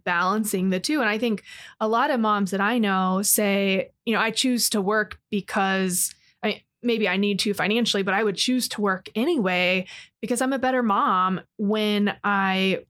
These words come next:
work during the day and see my kids at night versus being home with them all day or doing something else." And I know there's so many complexities in that. And, and I don't know how much,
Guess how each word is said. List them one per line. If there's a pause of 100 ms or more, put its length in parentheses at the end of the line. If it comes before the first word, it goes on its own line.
(160)
work
during
the
day
and
see
my
kids
at
night
versus
being
home
with
them
all
day
or
doing
something
else."
And (580)
I
know
there's
so
many (300)
complexities (380)
in
that. (420)
And, (180)
and
I
don't
know
how
much,